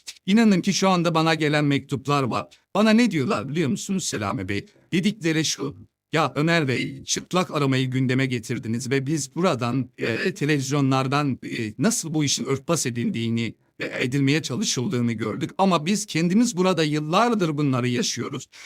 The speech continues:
Ellerimizdeki evrakları size gönderelim." dediler. Birçok evraklar aldım. Hani birileri belge istiyordu ya, hani bu işin belgesi diyordu. Yani çıplak arama yaptırmadığı için darp edilen, hakaret gören, şomburen,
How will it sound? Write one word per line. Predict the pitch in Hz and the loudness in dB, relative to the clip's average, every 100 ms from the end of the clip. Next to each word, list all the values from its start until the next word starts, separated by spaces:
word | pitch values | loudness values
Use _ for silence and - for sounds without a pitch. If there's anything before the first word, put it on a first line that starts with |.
| - | -4
Ellerimizdeki | 160 185 180 180 147 170 170 180 | 0 2 2 0 0 -4 0 -2
evrakları | 170 156 151 147 143 147 147 151 139 | 0 0 2 0 0 0 2 2 0
size | - 135 131 147 | -6 -4 -2 0
gönderelim." | 135 127 127 123 123 113 | 0 0 0 0 0 -2
dediler. | 104 101 - 135 | -4 -6 -6 -6
Birçok | 143 - 190 - | -4 -2 -2 -2
evraklar | 127 123 117 113 - 117 113 | -4 -2 -4 -6 -4 -4 -2
aldım. | 135 101 101 95 | -4 -4 -6 -4
Hani | 131 127 - _ - | -2 -2 -4 _ -2
birileri | 147 143 143 135 | 0 2 0 2
belge | 120 123 117 | 0 0 0
istiyordu | 151 - - 302 302 - | -2 -2 -4 -2 -2 -2
ya, | - - - | -6 -6 -4
hani | 160 143 | -2 2
bu | 151 | 0
işin | 139 135 120 | 0 0 0
belgesi | 117 113 117 - | -2 -2 -4 -6
diyordu. | - 92 98 | -10 -10 -4
Yani | 135 139 120 - | 0 0 0 -6
çıplak | - 190 214 190 | -6 0 2 2
arama | 175 175 | 2 2
yaptırmadığı | 175 170 - 196 170 165 | 2 2 0 2 2 0
için | 170 - 170 123 | -2 -2 0 2
darp | 127 165 | 0 0
edilen, | 165 151 151 156 | -2 0 0 0
hakaret | 123 123 151 151 165 170 | 0 -2 0 0 0 -2
gören, | 165 160 - - | -2 -2 -6 -4
şomburen, | - - 170 165 170 165 165 165 | -2 0 2 2 2 2 2 0